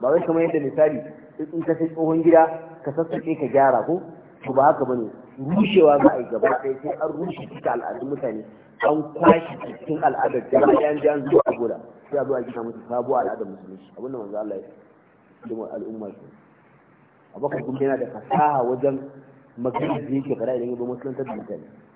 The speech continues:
Ya kan ce, musulunci shine ka yi watsi da duka al'adunka ka kama al'adun musulunci. Ba wai kai ƙoƙarin ka sa-, ka,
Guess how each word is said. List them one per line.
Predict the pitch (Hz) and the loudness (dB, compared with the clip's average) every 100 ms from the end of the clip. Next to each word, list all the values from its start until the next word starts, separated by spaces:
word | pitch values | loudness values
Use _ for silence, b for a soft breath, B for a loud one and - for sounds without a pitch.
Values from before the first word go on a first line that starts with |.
| _ _ | _ _
Ya | 120 | -12
kan | - 139 - | -8 -10 -10
ce, | 120 - - - - | -14 -14 -20 -20 -10
musulunci | 147 147 160 147 | -8 -6 -8 -10
shine | 135 147 127 | -8 -6 -6
ka | 117 | -4
yi | 131 | -4
watsi | 151 131 - 135 | 0 0 -2 -10
da | 120 - 160 | -12 -10 -8
duka | - 127 - - 120 | -2 -2 -2 -8 -6
al'adunka | 113 104 113 127 - | -6 -6 -8 -10 -14
ka | 110 | -12
kama | 123 135 82 | -8 -6 -6
al'adun | 104 85 98 107 | -6 -8 -10 -12
musulunci. | 107 113 110 107 - - _ _ _ _ _ - | -14 -14 -16 -16 -20 -20 _ _ _ _ _ -6
Ba | 120 | -4
wai | - - | -4 -4
kai | 156 | -6
ƙoƙarin | 135 127 147 165 165 | -4 -4 -2 0 0
ka | 151 - - | -2 -4 0
sa-, | 165 - - - - - | 2 2 -2 -14 -20 -16
ka, | - | -14